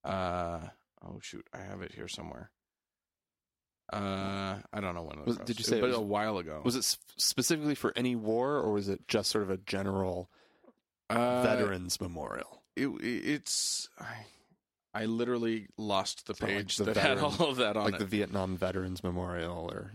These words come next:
Speaker 2: anything like that. It's,
Speaker 1: Uh,
Speaker 2: it's
Speaker 1: it was, it
Speaker 2: specifically
Speaker 1: was,
Speaker 2: just
Speaker 1: uh, it bec-, it, it, the cross, it was, um, was used for Easter celebrations in the early nineteen hundreds and became a memorial to Korean War veterans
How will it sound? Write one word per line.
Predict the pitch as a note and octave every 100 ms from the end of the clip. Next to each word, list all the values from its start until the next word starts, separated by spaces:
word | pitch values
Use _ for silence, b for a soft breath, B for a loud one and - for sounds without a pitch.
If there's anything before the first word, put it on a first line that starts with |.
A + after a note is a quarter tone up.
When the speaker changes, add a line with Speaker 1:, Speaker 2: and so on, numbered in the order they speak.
| -
Speaker 2:
anything | F#2+ F2 F2+
like | F#2 -
that. | F2+ F#2
It's, | - A2+
Speaker 1:
Uh, | A2+ A#2
Speaker 2:
it's | A#2
Speaker 1:
it | -
was, | C3+
it |
Speaker 2:
specifically | D3+ F#2 F#2 C#3+
Speaker 1:
was, | D#3 C#3+
Speaker 2:
just | B2 C#3
Speaker 1:
uh, | C#3+ C3+
it | C#3
bec-, | E3 - - _ - _
it, | E2 - - - _ _
it, | - - _ _
the | - C3+
cross, | - F#3+ F#3+ G3 - - - _
it | C3
was, | A#2+ C3+ C3 B2
um, | A#2+ A#2+ A#2 A2 A2 G#2+ G#2+ _ _ _ _ - - _
was | A#2 B2+
used | E3 E3+
for | - C3+
Easter | D#3+ F#3+ D#3+
celebrations | C3+ C3 A#2 A2 A2+ - G#2+
in | G#2+
the | A2 -
early | C3+ D3
nineteen | C3+ B2 A#2+ A#2
hundreds | G#2+ G#2+ G#2 G2+
and | - A2+
became | A2 - - F#3+ A3 A3
a | C#3
memorial | D3+ C#3+ C#3+ C#3+ C3+
to | -
Korean | A#2+ - C3 C3+ E3+ E3
War | B2+ A#2
veterans | G#2 G#2+ - G#2